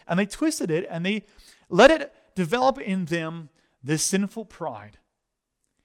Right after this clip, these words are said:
it caused them to think that they were superior to those around them. John Stott comments about this in his commentary on the book of Acts. He says, "They became filled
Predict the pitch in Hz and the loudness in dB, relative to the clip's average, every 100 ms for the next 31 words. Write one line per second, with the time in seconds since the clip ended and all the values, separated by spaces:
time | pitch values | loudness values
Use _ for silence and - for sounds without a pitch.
0 | _ _ - 147 - 233 240 220 202 214 | _ _ -14 -10 2 4 4 2 -2 -4
1 | 208 170 180 175 - 175 - - 330 302 | -4 -2 -2 -4 -6 -12 -14 -10 -6 -4
2 | 165 135 151 147 _ _ - 160 160 156 | -2 -2 -4 -10 _ _ -8 -4 -2 -2
3 | 156 143 - _ - 143 160 160 120 95 | -4 -8 -16 _ -10 -6 -4 -4 -8 -12
4 | 92 _ _ _ _ _ _ _ _ _ | -20 _ _ _ _ _ _ _ _ _
5 | _ - 120 151 180 - 185 202 - 180 | _ -12 -2 0 0 -2 0 -2 -4 -6
6 | 190 196 180 135 135 135 143 170 127 160 | -4 -4 -4 -4 -4 -6 -10 -10 -10 -8
7 | 180 - 170 175 170 156 143 135 131 117 | -10 -6 -6 -6 -8 -8 -8 -8 -12 -8
8 | 139 - 123 - 135 143 123 - 151 - | -10 -10 -16 -10 -2 -2 -4 -14 -10 -2
9 | 160 - _ - - - 165 180 226 208 | -2 -4 _ -20 -20 0 2 4 2 -2
10 | 196 160 - 285 175 165 214 | -4 -6 -2 2 2 2 -6